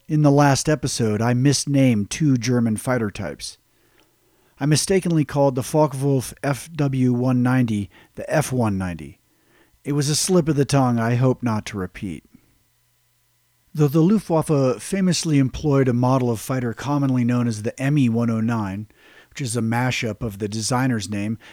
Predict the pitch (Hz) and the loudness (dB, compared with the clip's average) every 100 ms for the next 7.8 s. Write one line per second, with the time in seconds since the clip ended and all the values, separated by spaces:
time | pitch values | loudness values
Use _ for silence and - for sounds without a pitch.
0 | _ 123 131 123 113 120 - 104 - 107 | _ -4 0 0 0 -2 -2 -6 -6 -8
1 | 107 _ - _ 113 110 104 113 127 107 | -10 _ -20 _ -8 -6 -2 0 0 -2
2 | 92 92 101 117 _ _ _ _ - _ | -6 -6 -8 -10 _ _ _ _ -20 _
3 | _ _ _ - 165 185 175 170 135 147 | _ _ _ -4 4 4 4 0 2 2
4 | 127 131 135 139 135 113 110 - 113 113 | 2 0 2 0 0 -2 -4 -4 -4 -4
5 | 120 107 113 110 127 135 131 135 - 110 | -4 -6 -8 -6 -2 2 2 0 -2 -4
6 | 98 95 92 90 87 92 _ - _ - | -2 -4 -6 -8 -10 -14 _ -20 _ -10
7 | 107 101 120 151 156 165 151 - | -8 -2 0 2 2 2 0 -4